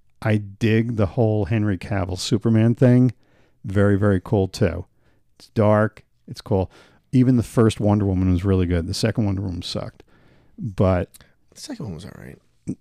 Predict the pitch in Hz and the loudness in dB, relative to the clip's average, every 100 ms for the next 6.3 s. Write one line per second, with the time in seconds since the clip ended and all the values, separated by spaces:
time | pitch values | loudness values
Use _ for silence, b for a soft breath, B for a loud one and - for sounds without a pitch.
0 | _ _ - 113 131 175 156 98 95 85 | _ _ -12 -6 -4 -2 -4 -4 -8 -10
1 | 80 - 82 92 - 85 76 73 65 64 | -12 -14 -12 -12 -12 -12 -12 -14 -14 -14
2 | 67 - _ _ _ _ _ _ _ 117 | -16 -18 _ _ _ _ _ _ _ 0
3 | 117 113 110 104 95 - 277 123 107 104 | 4 6 6 4 0 -6 -6 0 2 2
4 | 101 95 - - 95 117 139 165 151 - | 0 -2 -8 -4 -2 0 0 0 -2 -4
5 | 117 113 110 104 139 139 120 101 - 87 | -6 -4 -4 -2 -4 -4 -6 -6 -6 -4
6 | 113 120 | -4 -6